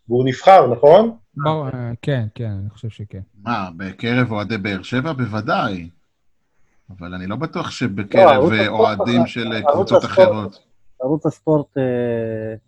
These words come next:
Speaker 4: עשה משהו שנקרא היכל התהילה, והוא היה בין הכדורגלנים שנכנסו לשם.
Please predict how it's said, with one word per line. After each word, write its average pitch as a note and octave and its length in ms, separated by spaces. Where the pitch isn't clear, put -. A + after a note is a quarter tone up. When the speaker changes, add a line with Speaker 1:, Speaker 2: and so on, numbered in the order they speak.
Speaker 4:
עשה A2 280
משהו B2 360
שנקרא A2 420
היכל A2 280
התהילה, A2 540
והוא A2+ 220
היה A#2 160
בין A2+ 180
הכדורגלנים G#2 680
שנכנסו G2 540
לשם. F#2+ 220